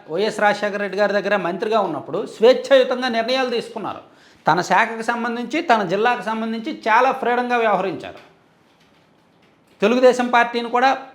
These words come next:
తన కౌంటర్లో తన మాటలతో అడ్డుకోగలిగారు,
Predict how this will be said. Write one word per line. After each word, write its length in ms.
తన 120
కౌంటర్లో 520
తన 220
మాటలతో 800
అడ్డుకోగలిగారు, 720